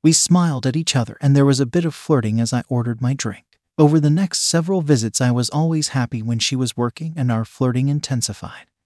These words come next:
After several of these visits, it was obvious I was more interested in her than the coffee, and I plucked up the courage to ask her out on a date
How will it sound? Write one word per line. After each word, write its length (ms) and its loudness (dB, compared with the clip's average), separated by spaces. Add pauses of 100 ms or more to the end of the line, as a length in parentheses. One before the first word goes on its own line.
After 320 2
several 420 0
of 140 -2
these 220 0
visits, 360 0
it 100 -2
was 180 0
obvious 500 -4
I 100 2
was 220 -2
more 200 2
interested 600 0
in 120 0
her 140 0
than 160 0
the 100 0
coffee, 500 -4
and 120 0
I 100 2
plucked 340 -4
up 160 -2
the 100 -4
courage 420 -4
to 160 -10
ask 260 -2
her 140 -2
out 220 -2
on 120 -2
a 80 -2
date 360 -12